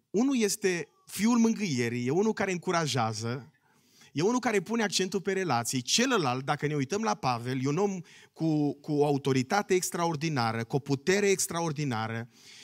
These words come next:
E cel mai mare dintre apostoli, dar e un om dintr-o bucată. Un om care,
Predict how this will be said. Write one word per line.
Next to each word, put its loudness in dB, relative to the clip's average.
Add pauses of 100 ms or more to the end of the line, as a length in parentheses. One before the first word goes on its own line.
(200)
E 0
cel 4
mai 4
mare 4
dintre -2
apostoli, -4
dar -2
e -4
un 0
om 2
dintr-o -4
bucată. -4 (1120)
Un 2
om 8
care, 4